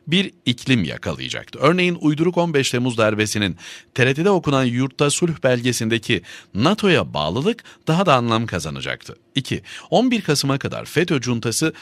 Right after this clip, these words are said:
kontrollü kaosla ordudaki cuntasının idareye el koymasının önünü açacaktı. Üç, on Kasım'da provokasyonlar yapılacaktı. Dört, Yüksek Askeri Şura'da ordudan "fetöcü" diyerek atılacak isimler,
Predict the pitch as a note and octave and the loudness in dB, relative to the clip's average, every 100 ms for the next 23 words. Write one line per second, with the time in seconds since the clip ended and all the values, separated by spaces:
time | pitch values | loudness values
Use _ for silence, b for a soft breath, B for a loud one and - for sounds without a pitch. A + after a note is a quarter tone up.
0 | B - C#3 C3+ C#3 D3+ F3 F2 A1 - | B 0 0 2 0 2 -2 -2 -4 -2
1 | C3 E3+ B B - B2+ C3 C#3+ D3+ E3+ | -2 -2 B B 2 4 4 0 -2 -2
2 | B2+ B2+ C3 B2 A#2+ C3+ D3+ - C3 B2 | -4 -2 -2 -4 -2 -4 -4 -6 0 2
3 | A#2+ A#2+ A#2+ C#3 D3 C3 A#2+ A#2+ C3 C#3 | 2 2 0 -2 0 0 0 0 -2 -2
4 | - A#2+ B2 C3+ A2+ G#2+ G2 F2+ D2 - | -2 -4 -2 -2 -2 2 2 0 -8 -16
5 | B B B B C#3+ F#3+ - - D3 F3+ | B B B B 0 0 0 0 2 2
6 | D3 B2+ G#2 D#2 - G#2 A#2 B2 C3+ - | -2 -2 -2 -4 -2 0 2 2 -2 -2
7 | B2+ B2+ C#3 D3+ G2+ F#2+ F2+ E2 C#2 B1+ | -2 0 0 0 0 0 -2 -4 -6 -10
8 | - - _ _ B B B F2 C#3 G3 | -14 -16 _ _ B B B -2 0 -2
9 | - b - C3+ D3+ G#3 G3 D#3+ - C#3 | -8 b -4 -4 -2 -2 0 0 0 -2
10 | C#3 - B2 A#2+ A#2 G2 - A#2+ B2+ C3+ | -2 -2 2 2 2 0 2 2 2 2
11 | D#3+ E3 - B B G3+ A3 C#3+ A#2 A2 | 0 0 -4 B B 0 2 0 0 4
12 | G#2 F#2 F2+ G2+ B2+ B2 C#3 - F2+ C#2+ | 4 4 -2 -4 -2 0 -2 -2 -6 -6
13 | C2 B2+ | -2 -2